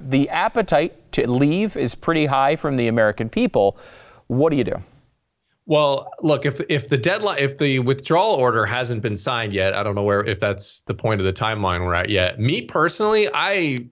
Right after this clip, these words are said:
Speaker 2: my policy, the Dan Andros fo-, foreign policy would be, I'd rather leave that very small force there if it ensures some sort of stability. We, we were in, uh,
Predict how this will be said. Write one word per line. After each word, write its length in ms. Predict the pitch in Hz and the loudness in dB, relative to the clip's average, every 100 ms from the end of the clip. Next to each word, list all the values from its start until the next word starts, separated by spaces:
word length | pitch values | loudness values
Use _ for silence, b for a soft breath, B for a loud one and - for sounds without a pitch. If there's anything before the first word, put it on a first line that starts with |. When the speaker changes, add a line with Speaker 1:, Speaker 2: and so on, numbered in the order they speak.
| _ | _
Speaker 2:
my 300 | 147 123 214 | -4 0 0
policy, 560 | 233 127 110 110 107 117 | -2 -2 0 0 0 0
the 140 | 117 | 0
Dan 200 | 117 135 | 0 0
Andros 380 | 131 135 123 107 | 0 0 0 0
fo-, 240 | 110 98 98 | 0 0 -2
foreign 260 | - 107 95 | -2 -2 0
policy 400 | 95 92 95 113 | 0 0 0 0
would 80 | 104 | 0
be, 240 | 113 104 B B | 0 -2 B B
I'd 200 | 143 220 | -4 -4
rather 380 | 151 147 175 165 | -2 -2 0 0
leave 360 | 135 156 165 113 | 0 0 0 0
that 200 | 120 117 | -2 0
very 240 | 135 135 | 2 2
small 400 | 135 131 123 120 | -2 -2 0 0
force 380 | 120 139 185 - | 0 0 0 0
there 420 | 117 104 107 - b b b - | 0 2 0 -2 b b b -2
if 160 | 139 | 0
it 100 | 151 | 2
ensures 500 | 139 127 - 156 139 | 0 0 2 2 2
some 440 | - 151 147 147 - | 0 0 0 -2 -6
sort 240 | - 139 | 0 2
of 220 | 127 123 - | 2 0 -2
stability. 480 | - 123 196 123 | 0 2 2 2
We, 180 | 104 190 | 2 0
we 220 | 180 208 | 0 2
were 160 | 226 180 | 4 4
in, 240 | 151 139 | 2 0
uh, 400 | 120 120 113 - | 0 0 -2 -4